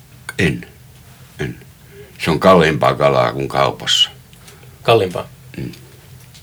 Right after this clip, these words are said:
Speaker 1: Tarttee luvan, kato.
Speaker 2: Mm.
Speaker 1: Mm.
Speaker 2: Tai tarttee.
Speaker 1: Tää.
Speaker 2: Tarttee, tarttee.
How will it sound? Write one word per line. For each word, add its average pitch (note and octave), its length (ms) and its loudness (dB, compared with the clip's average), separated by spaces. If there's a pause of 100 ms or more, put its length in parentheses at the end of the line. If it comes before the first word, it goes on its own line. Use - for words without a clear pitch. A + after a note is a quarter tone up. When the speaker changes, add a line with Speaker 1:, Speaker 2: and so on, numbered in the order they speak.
(540)
Speaker 1:
Tarttee C#2+ 380 -2
luvan, C#2 340 -2 (140)
kato. - 240 -20 (440)
Speaker 2:
Mm. F2 240 -8 (320)
Speaker 1:
Mm. C2 260 -6 (140)
Speaker 2:
Tai G2+ 180 0
tarttee. - 420 -8 (800)
Speaker 1:
Tää. A#2+ 140 2 (140)
Speaker 2:
Tarttee, G2 340 2
tarttee. - 320 -8